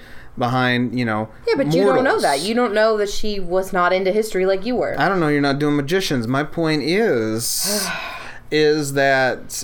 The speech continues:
Speaker 1: uh,
Speaker 2: How do you know she just go-, she didn't Google? I know they didn't have Google at their time, but Google for her. How did you know she didn't go to the library and, like, look some shit up? You don't.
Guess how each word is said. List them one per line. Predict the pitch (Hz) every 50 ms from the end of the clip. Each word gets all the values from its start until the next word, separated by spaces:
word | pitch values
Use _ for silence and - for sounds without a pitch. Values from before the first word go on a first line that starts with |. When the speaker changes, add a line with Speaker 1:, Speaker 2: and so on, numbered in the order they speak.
| - - -
Speaker 1:
uh, | 131 131 131
Speaker 2:
How | 220 247
do | 285
you | 311 302
know | 294 285 -
she | 247 240 254 233
just | 247 240 - - - - - -
go-, | 165 214 202 -
she | 180 - - 240
didn't | 226 247 240 233 185
Google? | 214 233 220 156 151 131
I | 107 151
know | 156 151
they | 151 156
didn't | 151 156 147
have | 156 151 165 170
Google | 175 170 160 170
at | 165 165
their | 180 165
time, | 165 202 185 185 190
but | 185 180 165
Google | 220 233 208 226 214
for | 220 208 196
her. | 196 175 - - 190
How | 196 214
did | 220 220 226
you | 254 262
know | 254 247 233 233
she | 233 - - 208
didn't | 220 220 208
go | 208
to | 208 226
the | 247
library | 254 240 262 233 190 180 170 170 180 190 190 - - - - - - - -
and, | 247 262 277
like, | 277 269
look | 277 285 277 -
some | - 311 294
shit | - - 359 392
up? | 392 320 - - - - - - - - - - - - - - - - - - - - - - -
You | 196 226 220
don't. | 262 247 190 - - - -